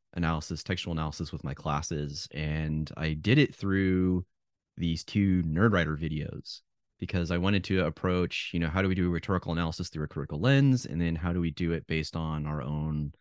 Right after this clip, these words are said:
sort of, um, observations about genre, right? So in other words, like,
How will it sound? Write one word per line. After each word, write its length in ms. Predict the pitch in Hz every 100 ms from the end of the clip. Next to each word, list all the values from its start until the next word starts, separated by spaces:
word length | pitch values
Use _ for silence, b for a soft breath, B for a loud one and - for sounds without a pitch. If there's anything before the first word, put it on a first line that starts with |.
| _
sort 260 | - 90 80
of, 360 | 78 76 71 - _ _ _ _
um, 420 | - 73 71 67 -
observations 720 | 78 87 - 82 85 - 76
about 340 | 73 76 73 -
genre, 560 | 78 80 76 76 69 - - -
right? 240 | 76 76 - _ _ _ _
So 120 | -
in 80 | 85
other 80 | 76
words, 200 | 76 80
like, 200 | 78